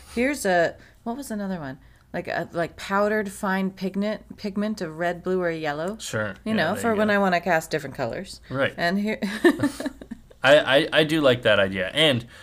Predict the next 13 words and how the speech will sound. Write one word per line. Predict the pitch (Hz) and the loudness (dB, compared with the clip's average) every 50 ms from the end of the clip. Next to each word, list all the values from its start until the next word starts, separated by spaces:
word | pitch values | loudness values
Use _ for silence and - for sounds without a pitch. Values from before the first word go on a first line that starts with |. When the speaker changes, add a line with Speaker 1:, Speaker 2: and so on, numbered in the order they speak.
| - - - | -20 -18 -4
Speaker 2:
some | - 165 175 | 0 0 0
people | 185 190 180 160 | 2 0 0 -2
have | 127 127 | 0 2
talked | - 131 127 - | 2 2 2 2
about, | 113 110 107 104 101 101 | 0 0 2 2 2 2
like, | 101 95 95 - - - - | 0 -2 -2 -2 -8 -14 -8
wanting | 107 101 101 101 95 | -6 -4 -4 -2 -4
to | 98 | -4
have | 92 101 92 | -4 -4 -6
a | 90 | -6
campaign | - - 98 95 107 107 104 | -6 -6 -6 -4 -6 -6 -6
where | 101 92 | -6 -6
they, | 95 92 92 90 | -6 -6 -6 -8